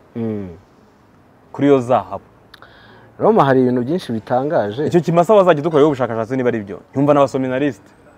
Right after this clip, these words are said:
Speaker 1: Gusa hari n'amamite menshi nyine. Mite ni nk'ibintu abantu baba bakabiriza kandi wenda bihari ariko bitameze nk'uko babivuga,
Speaker 2: Ni
Speaker 1: cyangwa
Speaker 2: ibintu
Speaker 1: nta
Speaker 2: donc bitari,
Speaker 1: n'ibihari.
Speaker 2: bidahuye na realite y'isi.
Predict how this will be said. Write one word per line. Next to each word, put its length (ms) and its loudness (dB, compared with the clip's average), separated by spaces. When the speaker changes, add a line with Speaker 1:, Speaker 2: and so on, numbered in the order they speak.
Speaker 1:
Gusa 240 2
hari 140 6
n'amamite 440 4
menshi 320 -2
nyine. 180 -6
Mite 280 2
ni 80 6
nk'ibintu 520 0
abantu 260 -6
baba 260 6
bakabiriza 600 -4
kandi 280 0
wenda 380 -2
bihari 400 4
ariko 360 2
bitameze 480 -6
nk'uko 280 -4
babivuga, 460 -4
Speaker 2:
Ni 100 -8
Speaker 1:
cyangwa 180 2
Speaker 2:
ibintu 140 2
Speaker 1:
nta 20 2
Speaker 2:
donc 140 4
bitari, 200 2
Speaker 1:
n'ibihari. 180 -2
Speaker 2:
bidahuye 320 -2
na 100 0
realite 380 -4
y'isi. 400 -8